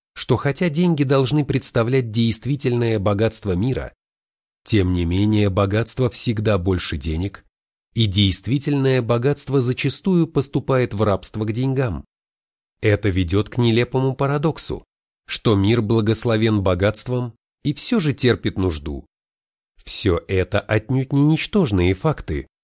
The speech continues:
которые можно выразить цифрами и потом откинуть в сторону. Здесь дело идёт о судьбе человечества. Бедность на свете порождается в редчайших случаях отсутствием ценностей,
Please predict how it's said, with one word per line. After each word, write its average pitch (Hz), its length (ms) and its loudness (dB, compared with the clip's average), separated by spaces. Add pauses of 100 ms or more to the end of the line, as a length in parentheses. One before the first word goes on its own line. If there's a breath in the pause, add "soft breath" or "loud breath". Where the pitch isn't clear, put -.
(200)
которые 95 500 2
можно 98 340 2
выразить 90 480 0
цифрами 107 640 -2 (340)
и 120 80 0
потом 180 380 2
откинуть 127 460 0
в - 60 -14
сторону. 71 560 -6 (560)
Здесь 90 480 0
дело 92 300 2
идёт 98 520 0
о 113 100 -2
судьбе 117 380 -2
человечества. 135 920 -2 (840)
Бедность 170 580 2
на 135 140 2
свете 190 340 -2
порождается 156 800 0
в 139 40 2
редчайших 139 640 0
случаях 151 600 0
отсутствием 110 760 -2
ценностей, 95 800 -4